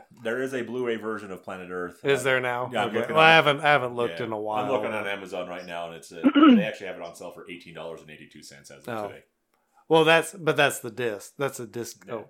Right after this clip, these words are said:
Speaker 2: yeah. I'm not talking about disc.
Speaker 1: So
Speaker 2: I'm not gonna expand.
Speaker 1: it says Prime Video. It says Prime
Speaker 2: Oh,
Speaker 1: Video
Speaker 2: okay.
Speaker 1: for, for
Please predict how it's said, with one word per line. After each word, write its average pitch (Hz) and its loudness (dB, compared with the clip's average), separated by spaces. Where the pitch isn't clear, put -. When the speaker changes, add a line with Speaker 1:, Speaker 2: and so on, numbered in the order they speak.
Speaker 2:
yeah. 117 -8
I'm 123 -8
not 117 -8
talking 113 -10
about 104 -14
disc. 110 -12
Speaker 1:
So - -20
Speaker 2:
I'm 160 0
not 160 8
gonna 147 6
expand. 123 2
Speaker 1:
it 110 -8
says 175 -4
Prime 147 -10
Video. 135 -6
It 120 -20
says 131 -14
Prime 135 -2
Speaker 2:
Oh, 151 4
Speaker 1:
Video 156 0
Speaker 2:
okay. 127 -2
Speaker 1:
for, 123 -12
for 117 -14